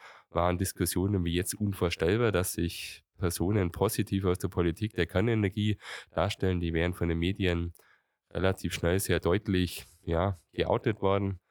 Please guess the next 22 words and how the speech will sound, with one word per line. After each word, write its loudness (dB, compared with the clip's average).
vielleicht -2
sogar 0
zerrissen 0
worden. 4
Und 2
das -2
hat 0
sich -4
gedreht. -2
Die 0
werden 2
aber 2
trotzdem 2
für -4
die 2
Gemeinde 4
Gundremmingen 2
ist 0
die 2
Zeit 2
mit 0
der, 2